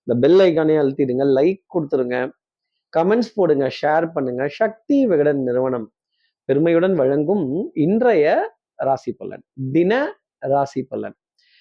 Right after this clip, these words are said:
இன்றைய அருமையான ஆன்மீக ஜோதிட தகவல்கள் உடனுக்குடன் உங்களை தேடி நாடி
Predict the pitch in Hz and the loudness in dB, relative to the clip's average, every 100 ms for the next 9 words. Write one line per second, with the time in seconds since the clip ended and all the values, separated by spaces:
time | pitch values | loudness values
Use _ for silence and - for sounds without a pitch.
0 | _ - 175 220 214 147 120 - 135 127 | _ -2 2 4 4 2 0 -2 -4 -2
1 | 127 135 131 120 - _ _ 127 143 151 | -2 -2 -4 -6 -10 _ _ -6 -2 0
2 | 147 127 117 117 147 147 123 113 110 139 | 0 0 -2 0 0 2 0 -2 -2 0
3 | 143 185 196 202 190 214 262 - 151 127 | 0 2 2 2 0 -2 -4 -4 -4 -4
4 | 113 110 110 107 - 120 135 240 359 123 | -6 -4 -4 -6 -4 -2 0 -2 -6 -8
5 | 117 120 147 277 | -6 -2 -2 -4